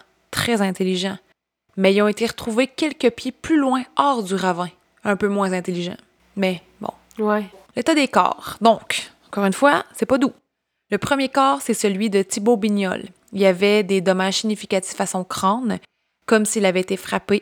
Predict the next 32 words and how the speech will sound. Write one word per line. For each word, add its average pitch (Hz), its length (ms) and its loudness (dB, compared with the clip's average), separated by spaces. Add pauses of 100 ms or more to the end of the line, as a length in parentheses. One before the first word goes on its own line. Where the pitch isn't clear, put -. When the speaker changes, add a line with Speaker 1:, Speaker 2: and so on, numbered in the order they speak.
Speaker 1:
à 233 100 2
répétition. 196 600 -2 (200)
Sa 202 200 0
mâchoire 226 480 2
était 214 200 -2
cassée. 220 560 0 (440)
Il 202 80 2
y - 20 6
avait 190 140 6
un 190 120 4
bleu 208 200 2
sur 233 160 -2
la 190 140 4
lèvre 202 460 0
d'en 196 340 2
haut 220 260 0
du - 100 -10
côté 190 300 -2
gauche. - 480 -4 (720)
Kolevatov, 226 600 4
il 202 80 2
avait 190 160 4
le 190 120 4
nez 196 140 2
cassé, 220 540 0 (400)
la 196 180 4
peau 247 300 4
autour 233 340 2
de 220 100 2
ses 202 280 0
yeux 208 80 2
manquante 220 640 0